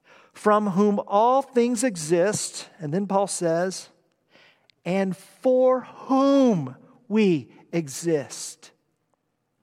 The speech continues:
For, for.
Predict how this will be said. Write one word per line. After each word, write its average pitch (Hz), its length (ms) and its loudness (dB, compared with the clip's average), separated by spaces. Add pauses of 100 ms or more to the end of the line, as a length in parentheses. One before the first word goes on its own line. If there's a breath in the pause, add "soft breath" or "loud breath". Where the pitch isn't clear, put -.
(120)
For, 277 720 2 (680)
for. 247 580 2